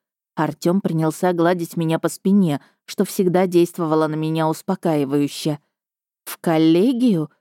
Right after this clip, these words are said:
переспросила я, когда сумела, наконец, собраться с мыслями. «Не в консультацию?» Я переспросил. Дыхание мужа шевелило волоски у меня на затылке. «В коллегию».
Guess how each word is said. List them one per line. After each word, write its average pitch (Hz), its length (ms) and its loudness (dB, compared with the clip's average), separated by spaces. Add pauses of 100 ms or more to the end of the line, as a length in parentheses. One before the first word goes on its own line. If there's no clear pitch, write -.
(140)
переспросила 165 720 0
я, 185 280 -2
когда 170 280 -2
сумела, 175 440 0
наконец, 170 600 -2 (180)
собраться 160 560 -2
с - 140 -6
мыслями. 143 540 -4 (340)
«Не 196 180 4
в - 100 -8
консультацию?» 175 1040 0 (680)
Я 143 300 0
переспросил. 160 920 -2 (340)
Дыхание 160 540 0
мужа 185 300 0
шевелило 165 500 2
волоски 165 480 -2
у 156 80 0
меня 156 280 -2
на 151 120 -2
затылке. 151 680 -2 (340)
«В - 100 -18
коллегию». 156 800 2